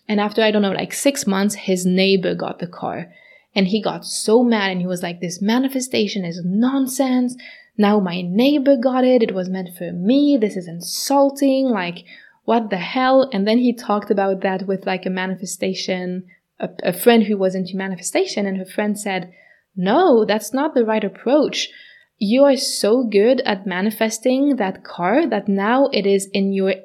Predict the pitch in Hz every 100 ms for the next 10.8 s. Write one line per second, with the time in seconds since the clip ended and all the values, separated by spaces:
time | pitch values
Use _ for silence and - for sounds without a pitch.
0 | - 202 202 208 214 254 247 202 180 175
1 | 180 185 185 190 196 - 185 175 175 175
2 | 165 - 190 _ - - _ 202 196 190
3 | 185 202 240 254 - 214 202 214 - 190
4 | 196 196 185 208 202 175 165 185 175 196
5 | 196 202 190 - 220 254 - 214 226 226
6 | - 196 202 196 185 175 196 302 330 -
7 | - - _ 196 196 208 208 233 262 220
8 | - 185 190 233 233 233 - 208 202 202
9 | 196 - - 190 185 185 - 180 180 180
10 | 190 - 185 175 190 180 160